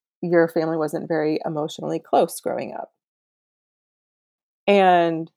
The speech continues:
I just sat there and I was like, like,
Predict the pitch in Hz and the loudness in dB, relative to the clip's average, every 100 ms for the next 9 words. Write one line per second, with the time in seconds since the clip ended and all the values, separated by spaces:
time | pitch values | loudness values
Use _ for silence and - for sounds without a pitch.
0 | _ _ _ _ - 185 175 - 165 175 | _ _ _ _ -2 -2 -2 2 2 4
1 | - 151 143 143 151 _ _ _ _ _ | 0 0 0 -2 -6 _ _ _ _ _
2 | _ _ - 170 160 - 147 - - _ | _ _ -14 -10 -8 -6 -6 -6 -12 _
3 | _ _ _ _ _ 170 165 | _ _ _ _ _ -6 -6